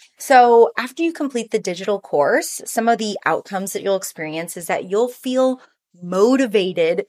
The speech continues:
to do your wellness habits, right? So drinking water, eating veggies, exercise, all of those things, you'll literally feel motivated to do those and want to do them because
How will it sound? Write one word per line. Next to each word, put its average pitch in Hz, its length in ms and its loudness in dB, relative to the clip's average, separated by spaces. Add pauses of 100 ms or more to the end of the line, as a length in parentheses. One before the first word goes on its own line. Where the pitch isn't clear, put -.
to 220 120 -8
do 180 420 -2
your 190 280 2
wellness 170 400 -4
habits, - 440 -8
right? 165 280 2
So 170 260 0 (300)
drinking 156 460 -6
water, 269 580 2
eating 170 380 -8
veggies, 247 640 -2
exercise, 247 640 0
all 208 220 0
of 214 80 -2
those 220 240 -2
things, 214 340 -8 (280)
you'll 214 280 0
literally 233 460 -4
feel 233 340 -6
motivated 170 680 -4
to 185 100 -8
do 151 160 -10
those 165 320 2
and 175 220 -10
want 190 420 0
to 294 200 -6
do 220 200 -4
them 160 280 0
because 185 420 -4